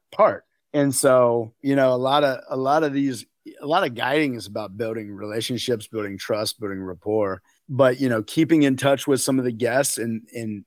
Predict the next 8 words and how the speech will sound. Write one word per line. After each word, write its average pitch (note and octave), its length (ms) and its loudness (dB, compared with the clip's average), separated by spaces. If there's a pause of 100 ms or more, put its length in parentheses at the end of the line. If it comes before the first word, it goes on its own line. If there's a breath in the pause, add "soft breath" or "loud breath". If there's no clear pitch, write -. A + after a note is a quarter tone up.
seeing C#3 500 0
how B2 160 2
they G#2+ 420 0
continue D3 640 0
to C#3+ 380 4
want C3 460 -2
to C3 420 2
support C3 640 0